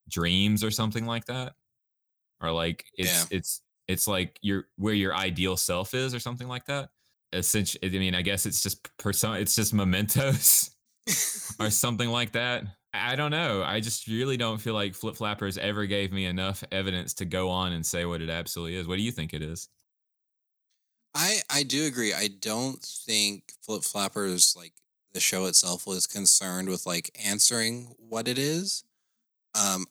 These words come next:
Speaker 2: I think that it's ki-, very much like how Mementos is, like, the collective unconsciousness of the,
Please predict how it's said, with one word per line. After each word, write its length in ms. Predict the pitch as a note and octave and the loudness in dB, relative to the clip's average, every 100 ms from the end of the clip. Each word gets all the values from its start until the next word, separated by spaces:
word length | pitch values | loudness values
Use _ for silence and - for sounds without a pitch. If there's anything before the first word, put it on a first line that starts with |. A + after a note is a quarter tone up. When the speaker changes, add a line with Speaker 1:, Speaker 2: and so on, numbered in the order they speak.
| - | -2
Speaker 2:
I 340 | B2 F#3 C4+ B3+ | 0 2 0 -2
think 480 | - A#2 G2+ F#2+ | 0 2 2 0
that 360 | G2+ F#2 F2+ F2 - | -2 0 0 -2 0
it's 360 | G2 F#2 - - - - _ _ _ _ - | 0 2 2 2 -4 -18 _ _ _ _ -6
ki-, 300 | A#2 A2+ A2+ - - A2 | -2 0 0 -4 -20 -8
very 240 | B2+ C3+ | -4 -2
much 300 | B2+ A#2+ - | -2 -2 -2
like 200 | G2+ G2 | -2 -2
how 120 | G2+ | -2
Mementos 640 | F#2+ F#2 F2+ E2+ G2 F2+ G2 | -2 -2 -4 -4 0 2 2
is, 140 | F#2 | 0
like, 180 | F2+ - | -4 -6
the 100 | F#2+ | -10
collective 680 | - F#2 F2+ - F#2+ F2 F#2 F#2+ | -4 0 0 -2 -2 -2 -2 -4
unconsciousness 960 | F#2 - F#2 F2 - F2+ - F2+ - - | -6 -6 -6 -6 -4 -4 -4 -10 -16 -8
of 420 | F2+ E2+ E2+ E2 - | -2 -2 -2 -8 -12
the, 160 | F2 | -8